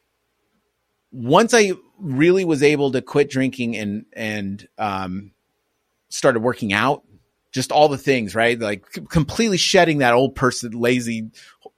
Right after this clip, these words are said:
person, and just becoming this new person. That's when I went back to school and, and, uh, graduated and bought, bought an insurance agency. And then we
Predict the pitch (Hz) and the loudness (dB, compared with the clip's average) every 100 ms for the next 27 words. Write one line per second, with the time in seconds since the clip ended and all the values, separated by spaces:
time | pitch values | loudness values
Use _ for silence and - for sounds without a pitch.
0 | _ 156 135 135 123 117 123 113 113 - | _ 0 0 0 -2 -4 -4 -4 -4 -8
1 | - 113 143 139 117 - 156 160 127 - | -10 -6 -2 -2 -2 -4 -4 -2 -2 -2
2 | 127 110 - - 139 160 143 139 123 113 | -6 -8 -16 -2 -2 -2 -4 -2 -2 -4
3 | 110 _ _ 139 131 - - 113 - 165 | -6 _ _ -2 2 0 0 -8 -6 -2
4 | 160 156 151 143 107 95 _ _ _ - | 0 2 2 0 -2 -8 _ _ _ -8
5 | 113 104 101 98 - 101 98 92 90 - | -6 -4 -6 -6 -4 -4 -4 -6 -8 -16
6 | _ _ _ _ _ - 120 143 147 135 | _ _ _ _ _ -14 -2 2 2 2
7 | 147 135 135 131 120 107 117 117 113 117 | 0 2 2 2 0 0 0 0 2 0
8 | 113 104 - 143 131 131 120 120 - 120 | 0 -4 -4 -4 -2 -2 -4 -6 -8 -6
9 | 120 117 113 113 104 104 101 101 98 | -4 -4 -4 -4 -6 -6 -6 -6 -8